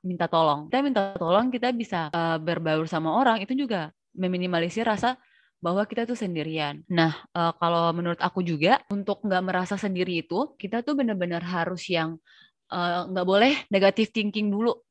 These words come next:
kalau kita mau ngelakuin sesuatu. Terus kita juga yang jangan, eh, mikir kalau apa-apa yang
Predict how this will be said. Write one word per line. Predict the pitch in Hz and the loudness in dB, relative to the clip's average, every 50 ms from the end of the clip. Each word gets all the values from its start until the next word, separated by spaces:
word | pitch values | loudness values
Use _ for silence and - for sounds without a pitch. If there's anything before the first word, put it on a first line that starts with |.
| _ - | _ 0
kalau | 190 180 185 | 2 2 2
kita | 180 190 - 190 185 | 2 0 0 0 0
mau | 180 175 175 | 2 0 0
ngelakuin | 170 165 165 - 175 170 170 165 | 0 -2 0 0 0 -2 0 -2
sesuatu. | 175 165 - 170 165 175 - - 151 - _ _ _ - - - - - - - - _ - | -4 -2 0 0 0 0 0 -2 -4 -4 _ _ _ -20 -20 -20 -20 -20 -20 -20 -20 _ -2
Terus | 208 220 233 - - | -2 0 0 0 -2
kita | 220 202 226 226 | 0 2 2 2
juga | 220 233 190 180 170 | 2 2 2 4 4
yang | 170 165 156 160 156 - - - | 4 4 2 0 -2 -6 -10 -10
jangan, | 180 165 180 165 165 165 165 160 160 160 165 170 165 - - | -4 -2 0 2 2 2 2 2 2 2 0 0 -4 -6 -10
eh, | _ - - 165 165 160 160 175 | _ -4 -2 -2 -2 -2 -2 -2
mikir | 170 - - 262 247 254 | -4 2 4 4 4 6
kalau | - 202 185 175 165 | 4 4 4 4 4
apa-apa | 170 170 - 175 170 - - 175 | 2 2 0 -2 -2 -2 0 0
yang | 170 | 0